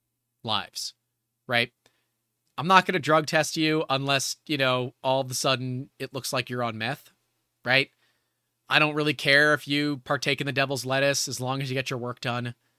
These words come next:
right? Just don't have a nasty, you know, hit on a, a work call, right? Like, you know, pretend like you don't do it on a work call. I want people to live their lives, and when they have some spare time,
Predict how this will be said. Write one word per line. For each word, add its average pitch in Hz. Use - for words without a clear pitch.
right? 127
Just -
don't 123
have 127
a 127
nasty, 127
you 117
know, 123
hit -
on 113
a, 123
a 107
work 113
call, -
right? 110
Like, 110
you 120
know, 98
pretend 135
like 127
you 123
don't 120
do 117
it 110
on 107
a 107
work 101
call. -
I 131
want 156
people 156
to 147
live 135
their 123
lives, 120
and 117
when 123
they 120
have 135
some 139
spare 131
time, 143